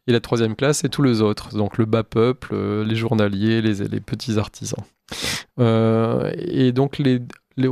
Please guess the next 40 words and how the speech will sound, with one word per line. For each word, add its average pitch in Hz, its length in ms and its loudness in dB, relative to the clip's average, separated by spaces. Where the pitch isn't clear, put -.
les 135 120 4
deux 151 140 2
premières 156 300 0
classes - 340 0
vont 139 100 2
prendre 131 260 -2
un 120 40 4
nom 123 180 2
germanique, 120 580 2
on 120 60 2
va 107 140 2
l'appeler, 113 420 -2
les 120 280 2
appeler 117 240 0
première 131 500 0
et, 117 80 4
et 120 340 0
guilde 127 340 0
et 113 80 4
deuxième 120 480 0
guilde, 113 400 2
donc 107 140 -4
vous 101 100 0
appartenez 107 460 -2
à - 20 2
la 98 60 0
première 107 240 0
guilde 110 180 0
ou 107 60 2
à 101 60 0
la 101 60 -2
deuxième 101 300 0
guilde, 120 220 0
et 139 80 0
elles 127 140 4
vont 127 140 0
recevoir 127 380 0
des 123 80 2
privilèges 110 540 0
administratifs, 107 840 -2